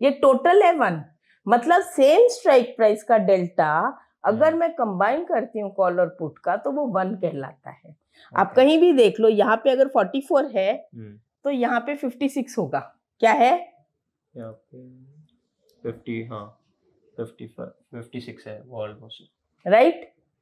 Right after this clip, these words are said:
Speaker 1: अगर यहाँ पे सेवेंटी थ्री है, तो यहाँ पे ट्वेंटी सेवन होगा।
Speaker 2: यस,
Speaker 1: क्या
Speaker 2: मैम।
Speaker 1: है?
Speaker 2: यस।
Speaker 1: तो ये वन के आसपास होता है। मतलब क्या होता है कि जितना मूवमेंट अपसाइड कॉल का बढ़ेगा, तो पुट का उसी,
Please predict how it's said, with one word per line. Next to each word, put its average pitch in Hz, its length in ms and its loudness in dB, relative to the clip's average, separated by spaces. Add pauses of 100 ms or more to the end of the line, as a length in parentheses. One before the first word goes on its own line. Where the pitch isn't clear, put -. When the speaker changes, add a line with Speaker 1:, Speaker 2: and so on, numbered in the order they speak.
(220)
Speaker 1:
अगर 247 260 4
यहाँ 233 380 2
पे 320 160 -2
सेवेंटी 262 500 0
थ्री 269 180 -6
है, 262 80 -2
तो 302 100 -6
यहाँ 233 180 0
पे 262 140 -4
ट्वेंटी 240 380 -4
सेवन 214 360 -2
होगा। 139 440 -6 (360)
Speaker 2:
यस, 110 120 -6
Speaker 1:
क्या 226 140 4
Speaker 2:
मैम। 226 100 -2
Speaker 1:
है? 330 440 2 (140)
Speaker 2:
यस। - 500 -16 (3000)
Speaker 1:
तो 277 80 4
ये 311 160 4
वन 262 280 2
के 254 100 2
आसपास 185 480 0
होता 160 200 0
है। 160 100 0
मतलब 269 340 0
क्या 311 200 0
होता 240 260 0
है 220 60 -2
कि 254 140 -8
जितना 196 420 -6
मूवमेंट 254 560 -2
अपसाइड 247 460 -4 (320)
कॉल 214 220 4
का 277 140 -2
बढ़ेगा, 247 380 2
तो 294 120 -4
पुट 269 300 -8
का 294 160 -4
उसी, 294 600 -4